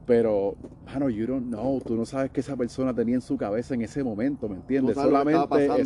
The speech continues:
Speaker 1: exacto, solamente
Speaker 2: Mira, la,
Speaker 1: esa
Speaker 2: el
Speaker 1: persona en
Speaker 2: suicidio
Speaker 1: ese
Speaker 2: es
Speaker 1: momento es quien está viviendo ese sufrimiento
Speaker 2: Ajá.
Speaker 1: tan cabrón que dice, ¿sabes qué? Porque, ah, que
Speaker 2: Ajá.
Speaker 1: pudo haberlo hecho después, pero yo entiendo que siempre hay indi-, no siempre hay indicios, pero la mayoría de,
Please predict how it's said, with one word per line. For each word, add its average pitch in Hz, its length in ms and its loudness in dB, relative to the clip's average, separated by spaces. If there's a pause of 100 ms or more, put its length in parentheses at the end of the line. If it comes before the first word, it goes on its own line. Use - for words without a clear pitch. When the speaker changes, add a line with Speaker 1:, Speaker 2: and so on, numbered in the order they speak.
Speaker 1:
exacto, 117 220 0
solamente 143 480 -2
Speaker 2:
Mira, 156 220 4
la, 147 80 6
Speaker 1:
esa 160 140 4
Speaker 2:
el 170 60 2
Speaker 1:
persona 170 320 4
en - 40 8
Speaker 2:
suicidio 160 160 6
Speaker 1:
ese 185 140 6
Speaker 2:
es 151 60 6
Speaker 1:
momento 147 580 0 (560)
es 127 180 -8
quien 156 180 4
está 139 240 0
viviendo 143 500 4
ese 135 180 0
sufrimiento 143 560 0
Speaker 2:
Ajá. 135 100 0
Speaker 1:
tan 139 80 0
cabrón 147 300 0
que 131 100 0
dice, 131 260 2
¿sabes 127 360 -6
qué? 147 160 -4 (680)
Porque, 113 280 0 (380)
ah, 220 440 2
que 180 80 10
Speaker 2:
Ajá. 143 80 4
Speaker 1:
pudo 175 220 10
haberlo 202 380 4
hecho 196 220 0
después, 190 500 0
pero 123 320 0 (600)
yo 131 80 4
entiendo 147 420 2
que 113 300 2 (720)
siempre 127 380 0
hay 123 100 0
indi-, 117 220 -2
no 135 120 4
siempre 160 300 2
hay 156 80 4
indicios, 113 420 0
pero 104 160 -4
la 104 80 -2
mayoría 135 720 -4
de, 110 220 -6